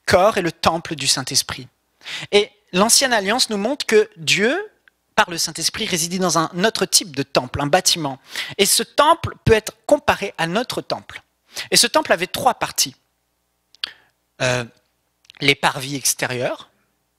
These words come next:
le lieu saint et le lieu très saint.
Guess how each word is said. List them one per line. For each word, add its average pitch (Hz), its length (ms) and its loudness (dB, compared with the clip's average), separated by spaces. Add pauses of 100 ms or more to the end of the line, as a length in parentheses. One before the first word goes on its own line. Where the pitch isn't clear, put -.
(680)
le 135 160 2
lieu 139 180 2
saint 156 340 0 (880)
et 196 240 2
le 170 160 0
lieu 185 180 0
très - 260 -4
saint. - 260 -2